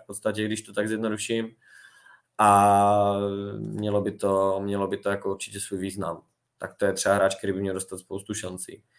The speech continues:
Eh, dalším by mohl být, eh, Smekal, ale tam to nevidím, protože já si myslím, že je docela velký tlak ze strany vedení na to,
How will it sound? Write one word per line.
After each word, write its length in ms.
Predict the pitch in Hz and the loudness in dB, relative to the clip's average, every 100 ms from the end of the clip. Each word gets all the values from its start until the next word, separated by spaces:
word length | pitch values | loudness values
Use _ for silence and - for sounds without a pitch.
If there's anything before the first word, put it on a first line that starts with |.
| - - - - _ _ | -20 -20 -20 -20 _ _
Eh, 560 | 104 98 95 95 95 92 | 2 4 4 4 4 6
dalším 840 | 98 98 - - 101 101 101 101 92 | 6 6 4 0 0 0 0 -2 0
by 140 | 101 | 0
mohl 380 | 98 98 98 98 | 0 0 0 0
být, 600 | 95 98 95 95 - - | 0 0 0 -4 -4 0
eh, 1500 | 98 95 92 95 95 95 95 95 98 104 104 104 104 - 107 - - - | 4 4 4 4 2 0 -2 -4 -4 -4 -4 -4 -6 -8 -12 -18 -18 -14
Smekal, 600 | - 107 104 107 110 110 - | -4 -2 4 8 8 8 6
ale 760 | 101 98 98 98 98 98 98 95 _ _ _ _ _ | 6 8 6 6 6 4 2 0 _ _ _ _ _
tam 300 | 101 98 95 | 0 0 -2
to 120 | 107 | 0
nevidím, 480 | 101 95 92 95 95 | 0 0 -2 -4 -2
protože 400 | 92 90 98 95 | -6 -4 -2 2
já 120 | 92 | 4
si 160 | 92 98 | 4 2
myslím, 280 | 95 - 95 | -2 -4 -2
že 100 | 98 | 0
je 100 | 92 | 2
docela 320 | 95 95 95 | 0 2 2
velký 320 | 92 92 - | 2 -2 -6
tlak 400 | - 95 92 - | -2 0 0 -2
ze 100 | 95 | -6
strany 340 | - 98 95 | -4 -4 -4
vedení 400 | 90 92 92 92 | -2 0 0 0
na 120 | 92 90 | -4 -6
to, 420 | - 92 90 | -2 0 0